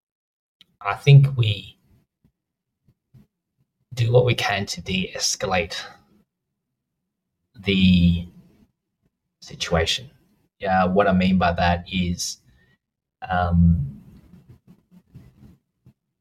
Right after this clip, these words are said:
it's like an emotionally charged space, right? Um, and the more we can do to de-escalate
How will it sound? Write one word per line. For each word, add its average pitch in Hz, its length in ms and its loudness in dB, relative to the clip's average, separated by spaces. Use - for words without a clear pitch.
it's - 220 -10
like 104 180 -2
an 104 80 0
emotionally 98 500 2
charged 90 800 -2
space, - 580 -6
right? 87 320 -16
Um, 95 400 -20
and 98 260 -12
the 98 60 -16
more 104 440 -12
we 98 100 -14
can 95 180 -14
do 90 320 -10
to - 220 -12
de-escalate 92 800 -6